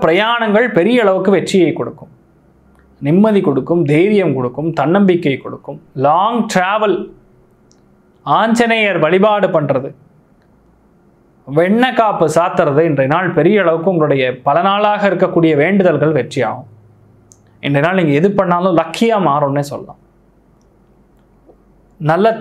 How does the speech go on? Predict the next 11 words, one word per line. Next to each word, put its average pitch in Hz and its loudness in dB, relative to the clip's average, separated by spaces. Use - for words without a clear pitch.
செய்தி 226 0
தகவல் 208 0
வரும். 196 -2
தொலைதூர 208 2
பிரயாணங்களும் 196 0
இருக்கக்கூடிய 143 0
நன்னாளாக 139 -2
இருக்கப்படுது. - -18
இன்றைய 131 -2
நாள் 170 -2
எல்லா 180 2